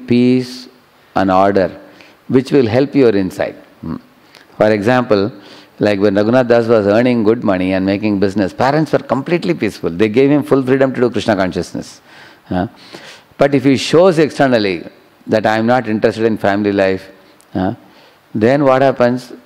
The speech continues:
They will curb his Krishna consciousness. They will stop it. Then your so-called internal vairagya cannot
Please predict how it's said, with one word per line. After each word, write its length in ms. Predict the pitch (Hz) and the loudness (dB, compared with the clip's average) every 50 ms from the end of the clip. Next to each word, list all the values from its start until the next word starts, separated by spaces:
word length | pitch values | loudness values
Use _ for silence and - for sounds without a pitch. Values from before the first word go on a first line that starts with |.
| _ - | _ -10
They 220 | - 95 110 120 | -2 0 2 2
will 140 | 117 113 110 | 2 0 -2
curb 340 | - - 123 127 127 131 123 | 0 0 0 2 2 2 2
his 180 | 120 101 - | 0 0 0
Krishna 260 | - 104 95 - - - | -4 -6 -4 -4 -4 -4
consciousness. 460 | 90 87 82 - - 82 82 82 80 | -2 -4 -4 -6 -10 -14 -14 -10 -4
They 120 | 90 92 | -4 -2
will 120 | 87 87 80 | -2 -2 -4
stop 340 | - - 104 92 90 - | -2 -2 -2 -2 -2 -4
it. 100 | 78 78 - - _ _ _ _ _ _ _ _ _ _ _ _ - 104 | -8 -10 -12 -16 _ _ _ _ _ _ _ _ _ _ _ _ -6 -2
Then 200 | 104 107 117 123 | -2 0 2 2
your 200 | 120 113 110 - | 2 2 2 2
so-called 380 | - 110 107 - 127 120 113 | 0 0 0 2 0 0 0
internal 300 | 104 98 110 113 110 110 | -2 -2 0 0 0 2
vairagya 400 | 104 104 104 104 104 101 104 95 | 2 2 2 2 0 -2 -4 -2
cannot 300 | 98 104 101 101 98 90 | -2 -2 0 0 -2 -2